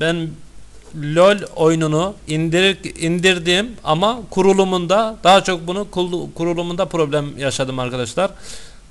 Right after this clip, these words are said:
Point Blank ve Wall Team ve bir de Skype programında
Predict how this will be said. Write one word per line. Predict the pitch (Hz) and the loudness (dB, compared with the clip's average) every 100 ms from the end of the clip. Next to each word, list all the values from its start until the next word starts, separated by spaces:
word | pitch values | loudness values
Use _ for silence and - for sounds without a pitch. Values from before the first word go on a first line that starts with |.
| - - | -14 -2
Point | 180 190 - | 0 0 0
Blank | 156 190 - 185 160 | 2 2 -2 -12 0
ve | 175 | 2
Wall | 175 185 | 4 2
Team | 165 165 135 107 - - - - 139 | 2 0 -2 -4 -10 -14 -14 -10 0
ve | 185 202 151 | 4 4 0
bir | 156 180 | -6 0
de | 185 190 | 0 0
Skype | - - 180 170 - - - - | -4 0 2 2 0 -18 -18 -12
programında | - 165 160 156 139 135 151 214 | -4 -2 0 0 -2 -2 -2 -2